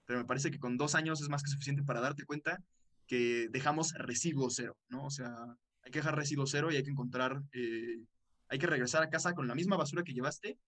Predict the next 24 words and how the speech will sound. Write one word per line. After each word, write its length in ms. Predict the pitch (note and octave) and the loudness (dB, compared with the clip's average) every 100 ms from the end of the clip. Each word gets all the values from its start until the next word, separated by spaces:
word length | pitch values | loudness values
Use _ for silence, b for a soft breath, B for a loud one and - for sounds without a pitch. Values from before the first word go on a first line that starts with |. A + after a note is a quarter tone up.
| _ | _
si 180 | - C3+ | -8 -4
puedes, 320 | C#3 E3+ G3 | 2 4 4
con 180 | - B2 | 2 0
más 200 | C3+ C#3 | 4 4
basura, 340 | C3+ C3+ A#2+ A#2 | 2 -2 -8 -8
¿no? 100 | A#2+ | -8
O 40 | |
sea, 120 | C3+ | -6
lo 80 | C3 | -8
que 60 | A#2+ | -4
te 60 | |
vayas 160 | C3+ C#3+ | -4 -2
a 40 | |
encontrar 240 | C3+ B2 C#3 | -2 0 0
en 60 | |
el 60 | C#3 | 0
camino, 420 | B2+ C3 D3 G3+ - _ _ _ | -2 -2 -2 -6 -10 _ _ _
es 100 | A#2+ C3 | -4 4
muy 160 | C#3+ | 6
buena 240 | C#3+ C#3+ C#3+ | 6 6 6
<laughs> 20 | |
idea 200 | C3+ C3+ | 4 4
ir 100 | B2+ | 2
recogiéndolo, 680 | C3+ C3 B2+ C3+ D3+ F3+ | -2 -4 -4 0 0 0